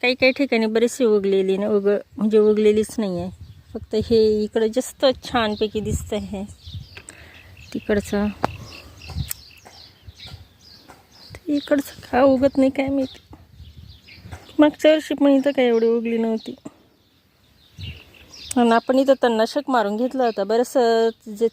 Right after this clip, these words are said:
तण आहे ते जळून गेलेलं आहे. आणि आता हे जसं केना असतं ना, हे केना वगैरे, केनपाट,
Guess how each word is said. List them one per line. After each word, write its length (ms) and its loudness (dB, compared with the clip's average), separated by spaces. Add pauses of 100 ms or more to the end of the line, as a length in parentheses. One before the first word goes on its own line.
तण 180 0
आहे 300 -2
ते 160 -4
जळून 420 2
गेलेलं 360 2
आहे. 120 0 (1300)
आणि 220 0
आता 240 2
हे 200 4
जसं 240 2 (120)
केना 240 2
असतं 300 -4
ना, 60 -4
हे 140 -6
केना 300 -8
वगैरे, 340 -4 (960)
केनपाट, 360 0